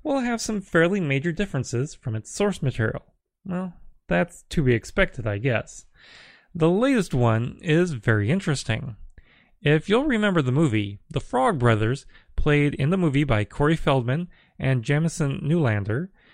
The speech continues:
were the keepers of lore about vampires and the possibility of their existence in Santa Clara, California.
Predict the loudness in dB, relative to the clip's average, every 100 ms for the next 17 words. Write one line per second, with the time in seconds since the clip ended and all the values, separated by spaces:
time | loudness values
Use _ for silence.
0 | _ -4 0 2 2 2 2 2 0 0
1 | 0 2 0 0 -2 0 0 2 2 0
2 | 0 -4 -4 -4 -2 -2 -2 0 0 2
3 | 0 0 0 0 2 -2 0 -4 -4 -4
4 | -4 -2 0 0 -2 -2 -2 -2 -4 -6
5 | -2 -2 -2 -4